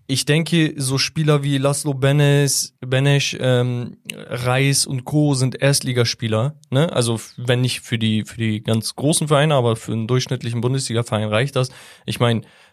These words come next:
Benes kommt von Gladbach, ne? Konnte sich da nicht durchsetzen. Mittlerweile ist er einer der besten Spieler in der zweiten Liga. Ein Glatzel theoretisch auch. Und ich denk mir halt, ey, er fördert die Spieler, er macht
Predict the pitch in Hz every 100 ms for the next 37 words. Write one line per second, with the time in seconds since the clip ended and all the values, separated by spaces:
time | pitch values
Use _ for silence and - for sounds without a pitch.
0 | _ 117 123 117 - 127 139 127 127 123
1 | 127 139 - 120 147 147 113 117 120 117
2 | 113 120 143 131 127 127 120 120 120 120
3 | 117 117 113 113 113 117 117 - - -
4 | 117 110 101 - 110 110 123 127 120 -
5 | - - 123 117 123 123 131 120 135 120
6 | 123 120 117 - 110 120 127 - - -
7 | - - 127 127 123 156 170 160 147 143
8 | - 165 151 - _ _ _ _ _ 123
9 | 117 - 151 196 185 143 - - 107 107
10 | 110 165 214 131 139